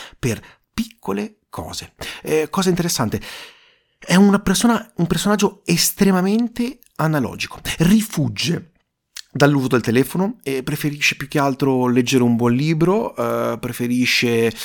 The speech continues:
eh, stare a controllare le sue piantine, a, a, a gestire i suoi bonsai e a ascoltare le cassette rock anni settanta, che poi vanno a fare anche un po'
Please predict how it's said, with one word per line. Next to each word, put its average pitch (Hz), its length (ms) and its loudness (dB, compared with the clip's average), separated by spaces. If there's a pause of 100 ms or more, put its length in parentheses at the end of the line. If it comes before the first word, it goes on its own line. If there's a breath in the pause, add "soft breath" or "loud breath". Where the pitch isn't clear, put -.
(120 loud breath)
eh, 101 520 -10 (160)
stare 107 640 -4
a 98 400 -6
controllare 113 520 0
le 139 80 -2
sue - 140 -2
piantine, 180 680 -4
a, 104 380 -8
a, 107 180 -8
a 104 440 -12
gestire 123 540 -2 (280 loud breath)
i 139 100 -6
suoi 117 200 -2
bonsai 185 600 -4 (260 loud breath)
e 110 240 -8
a 110 120 -6
ascoltare 139 840 2
le 104 260 -6
cassette 107 840 -6
rock 101 360 -6
anni 104 480 -6
settanta, 139 420 -4
che 113 120 -10
poi 117 160 -6
vanno 104 200 -6
a 120 60 -10
fare 104 280 -6
anche 107 300 -6
un 104 100 -4
po' 110 200 -4